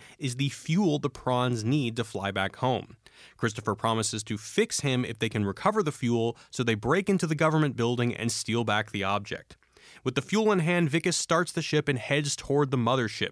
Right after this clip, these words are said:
but it's shot down immediately by the government, and Vicus is kidnapped by a District Nine crime lord. Christopher's son is able to remotely reactivate the mothership and save Vicus. Using an alien mech suit, Vicus helps Christopher and his son to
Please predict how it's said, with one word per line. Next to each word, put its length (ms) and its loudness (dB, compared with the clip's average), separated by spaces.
but 280 4
it's 160 -6
shot 360 0
down 220 2
immediately 520 0
by 140 2
the 100 0
government, 500 0
and 140 0
Vicus 320 -2
is 100 -4
kidnapped 580 0
by 140 0
a 80 0
District 400 -6
Nine 240 -2
crime 360 -2
lord. 300 -10
Christopher's 500 2
son 360 4
is 100 0
able 200 0
to 100 2
remotely 400 2
reactivate 640 0
the 80 -2
mothership 560 2
and 140 2
save 380 -2
Vicus. 520 -12
Using 280 4
an 100 4
alien 420 4
mech 220 2
suit, 240 2
Vicus 360 2
helps 280 0
Christopher 600 0
and 160 0
his 140 -2
son 460 2
to 240 -2